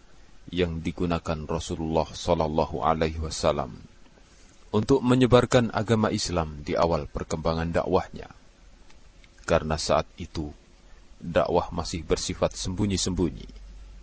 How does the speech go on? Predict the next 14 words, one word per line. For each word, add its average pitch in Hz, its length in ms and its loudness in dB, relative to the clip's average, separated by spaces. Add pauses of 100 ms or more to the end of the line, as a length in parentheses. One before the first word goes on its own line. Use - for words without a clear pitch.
(960)
Rumah 123 340 8
tersebut 135 560 6
milik 104 560 2
Al-Arqam 82 960 -2
bin 76 400 -4 (160)
Abdumanaf 85 880 -2
Al-Mahzumi, 82 840 -4 (1080)
dan 76 300 -4
sejak - 420 -2
saat - 320 -2 (160)
itu 160 320 -8 (720)
dinamakan 101 800 2
Darul 73 320 -4
Islam. 60 400 -8